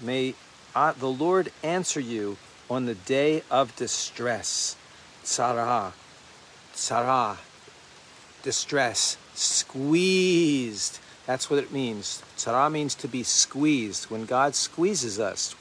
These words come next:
Paul says we are squeezed out of measure, pressed out of measure, above, above strength. So in the, in so much that we despaired even of life. We wanted to die. We wanted to die.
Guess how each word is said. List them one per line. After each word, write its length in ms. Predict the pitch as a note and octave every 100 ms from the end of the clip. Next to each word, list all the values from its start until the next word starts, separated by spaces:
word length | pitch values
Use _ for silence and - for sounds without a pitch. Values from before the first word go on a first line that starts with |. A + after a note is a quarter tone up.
| -
Paul 200 | C#3+ D3
says 260 | - D3 B2
we 140 | C#3
are 180 | B2 A2 - - - - -
squeezed 1080 | - - - - - D#3 F3+ D#3 B2+ - - D3+
out 260 | E3+ F#3
of 180 | E3 C#3
measure, 380 | D3 D#3 B2+ A2
pressed 480 | - E3+ D3+ - E3
out 240 | D3 F3
of 160 | D3 B2+
measure, 380 | D3+ C#3+ C3
above, 420 | A2+ C3+ D3+ D3 -
above 280 | C#3 D3+ C3
strength. 540 | - - D#3 D#3+ B2+
So 320 | - C3 C3 C#3
in 180 | E3+ D#3+
the, 120 | D3+ -
in 120 | D#3+
so 160 | - D#3
much 240 | D#3 -
that 80 | C#3
we 100 | C3
despaired 760 | A#2+ - - - E3 E3 D3 -
even 240 | D#3 D#3
of 140 | B2+ A2 G#2
life. 840 | A#2+ C#3+ A#2+ - - - - - -
We 80 | A2+
wanted 280 | B2+ F3+ G3
to 100 | E3+
die. 460 | C#3+ C#3+ B2 G#2+ - - - -
We 80 | A#2+
wanted 240 | C#3+ D#3
to 80 | C#3+
die. 380 | C3 A#2+ G2+